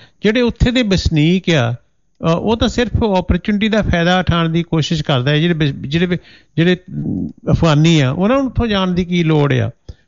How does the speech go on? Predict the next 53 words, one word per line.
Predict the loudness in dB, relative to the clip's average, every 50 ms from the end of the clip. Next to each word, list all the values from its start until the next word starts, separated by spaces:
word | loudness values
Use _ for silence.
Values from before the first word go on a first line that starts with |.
| _ -2 0
ਹਨਾ? | 0 0 0
ਉਹ | 0 0 0 2
ਤਾਂ | 2 0
ਆਪਣੇ | 0 0 -2 -2 0
ਦੇਸ਼ | 2 2 0 0 0 -2
ਵਿੱਚ | -6 -4 -2 0
ਹੀ | 0 2
ਰਹਿਣ, | 2 2 0 0 -2
ਆਪਣੇ | -2 -2 -4 -4 -2 -2 0 0 2 2 0 -2 -2
ਕੰਟਰੀ | -2 -2 0 0 0 0 0
ਵਿੱਚ | 0 -2 -2 -2
ਹੀ | 0
ਰਹਿਣ, | 0 2 2
ਉਹਨਾਂ | 0 0 2 2 2 2
ਦੀ | 0 0
ਸਰਕਾਰ | -2 -2 -4 -4 -2 -2 0 0 2 2
ਆ, | 2 2 2
ਉਹਨਾਂ | 2 0 0 0 0
ਦੇ | 0 0
ਬੰਦੇ | 0 -2 -2 0 0 0
ਆ, | 2
ਉਹਨਾਂ | 2 0 0 0
ਦੇ | 0 0
ਧਾਰਮਿਕ | 0 0 -2 0 -2 -4 -4 -2
ਆਗੂਆਂ | -2 -2 0 0 0 0
ਨੇ | 0 0
ਸਰਕਾਰ | -2 -4 -6 -2 -2 -2 0 0
ਬਣਾਉਣੀ | 0 0 0 0 2 2 2 2
ਆ, | 2 0 -2 -4 -8 -18 -20 -20 -20 _ -4
ਉਹਨਾਂ | -2 0 2 2 2
ਦਾ | 2 2
ਮੇ-, | 2 2 0 0 0
ਮੇਰੇ | 0 0 0 0
ਖਿਆਲ | 0 0 -2 -2 -2
'ਚ | -4
ਜੀਵਨ | -2 0 0 0 2 0
ਉੱਥੇ | 0 -2 0 0 0 0 0 -2 _ _ _ _ -8 -4
ਵਧੀਆ | -2 0 2 2 4 4 2
ਹੋਊਗਾ। | 2 2 2 2
ਹੋ | 2 2 2 2
ਸਕਦਾ | 2 2 0 0 0 0 0 0
ਕਿ | 0 0
ਬਦਲੇ | -2 -2 -2 0 0 0
ਦੀ | 0 0
ਭਾਵਨਾ | 0 0 -2 0 0 0 0 0
ਜਿਹੜੇ | 0 0 0 0
ਦੂਜੇ | 0 -2 -2 0 0 0 0
ਦੇਸ਼ਾਂ | 0 -2 -2 0 0 0
ਦੇ | 0 2
ਲੋਕ | 2 2 0 0 -2
ਸੀ | -2 -2
ਉਹਨਾਂ | 0 0 0 0
ਤੋਂ | 0 0 -2 -4